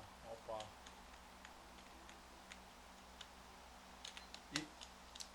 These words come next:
ай-яй-яй. Що ж в мене не виходить, а?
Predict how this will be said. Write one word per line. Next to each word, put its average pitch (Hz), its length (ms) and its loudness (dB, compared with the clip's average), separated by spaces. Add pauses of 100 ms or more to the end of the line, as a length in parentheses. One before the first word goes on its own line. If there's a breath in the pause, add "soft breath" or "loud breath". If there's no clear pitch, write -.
ай-яй-яй. 107 1000 10 (880)
Що - 240 8
ж 123 100 6
в 127 100 4
мене 123 160 6
не 120 120 2
виходить, 101 560 2
а? 113 140 6